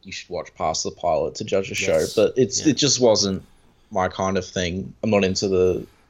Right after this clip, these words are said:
Speaker 2: Wasn't your
Speaker 1: uh,
Speaker 2: cup of tea.
Speaker 1: C W shows past
Speaker 2: Yeah.
Speaker 1: Smallville. Um,
Speaker 2: Right, right.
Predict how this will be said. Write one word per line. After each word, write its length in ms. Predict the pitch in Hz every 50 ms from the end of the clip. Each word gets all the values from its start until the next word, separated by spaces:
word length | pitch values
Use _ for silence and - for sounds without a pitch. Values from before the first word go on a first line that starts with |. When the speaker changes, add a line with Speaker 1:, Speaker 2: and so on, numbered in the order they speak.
| _ _ _
Speaker 2:
Wasn't 220 | - 160 165 -
your 120 | 170 156 151
Speaker 1:
uh, 20 |
Speaker 2:
cup 120 | 165 156
of 80 | - -
tea. 80 | - 233
Speaker 1:
C 40 | 196
W 300 | 98 92 - 92 87 87
shows 380 | 87 - - 90 87 90 87 -
past 560 | _ _ - 90 82 85 - - - - - - - _ _
Speaker 2:
Yeah. 140 | 107 98
Speaker 1:
Smallville. 560 | - - 101 95 95 92 95 95 95 107 127 - - - _ _
Um, 320 | 101 98 90 90 90 98 98 - - -
Speaker 2:
Right, 220 | 90 85 85 82 82 - - _ _ _ _ _
right. 360 | - 92 87 85 87 _ -